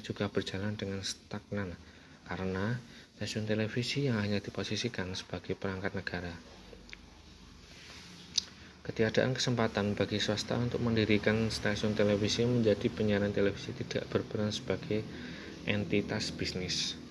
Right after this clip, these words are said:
Sampai kemudian keluar S K Menteri Penerangan, eh,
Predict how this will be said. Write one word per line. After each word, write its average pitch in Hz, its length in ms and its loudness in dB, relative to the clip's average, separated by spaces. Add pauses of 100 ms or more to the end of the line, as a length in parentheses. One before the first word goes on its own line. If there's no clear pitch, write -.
(220)
Sampai 90 320 -2
kemudian 101 560 -2
keluar 98 320 -2
S - 240 -4
K 98 80 0
Menteri 95 400 0
Penerangan, 95 640 -4 (1200)
eh, 95 320 -2